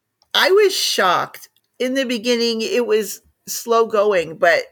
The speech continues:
at the end of the month, I would look and see how many readers, and I was like,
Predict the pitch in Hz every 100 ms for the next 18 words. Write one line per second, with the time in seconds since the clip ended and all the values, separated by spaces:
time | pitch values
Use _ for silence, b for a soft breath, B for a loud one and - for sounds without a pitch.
0 | _ 196 214 220 226 220 208 208 214 196
1 | 185 190 190 196 190 180 - 190 175 190
2 | 185 180 175 185 185 170 175 175 165 160
3 | 170 165 151 147 -